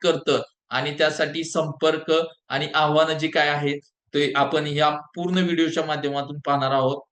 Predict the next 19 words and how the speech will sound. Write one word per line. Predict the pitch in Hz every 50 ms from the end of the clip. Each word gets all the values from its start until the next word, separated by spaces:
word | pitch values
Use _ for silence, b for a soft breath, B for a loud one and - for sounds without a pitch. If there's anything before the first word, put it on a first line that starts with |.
| _ _ -
त्यासाठी | 139 143 139 143 143 135 143
मित्रांनो, | 143 143 143 131 - 143 139 139 139 143 139 - b b b b b b b b
अजूनही | - 127 131 143 156 156 156 170 170
आमच्या | 160 156 151 147 - 156 151 151 - - 175
Facebook, | 156 143 143 151 175 185 185 180
Insta | 170 - - 160
पेजला | - 156 156 143 151 156 156 156
फॉलो | - 143 143 151 151
नसेल | 151 147 147 156 147
केलं | 147 151 147 143 143
तर | 143 156 147 147 -
फॉलो | 139 131 139 147
करा. | 143 151 143 139 123 110 - - - 131
YouTube | 131 131 131 - 151 143 151 -
पेजला, | 156 143 139 135 143 147 147 - B B B B B _ _ -
YouTube | 135 139 139 139 165 151
चॅनलला | - 165 160 151 151 156 156 156
सबस्क्राईब | 156 - - 156 151 - - 180 156 156 156 156 -
करा | 156 143 143 143